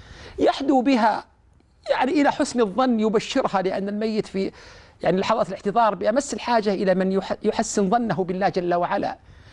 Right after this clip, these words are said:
كان يبشرها ب-، ب-، بفضائلها ومناقبها ويبشرها بالاقتران بالحبيب، فإذا به رضوان الله عليها أو بها تفاجأ أو وتفاجئ من حو-، من حولها لتقول:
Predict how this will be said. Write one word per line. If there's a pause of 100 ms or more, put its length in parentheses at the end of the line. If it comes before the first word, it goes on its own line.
(160)
كان
يبشرها
ب-،
ب-،
بفضائلها
ومناقبها (240)
ويبشرها
بالاقتران
بالحبيب، (240)
فإذا
به
رضوان
الله (360)
عليها (360)
أو
بها
تفاجأ (640)
أو
وتفاجئ
من
حو-،
من
حولها (680)
لتقول: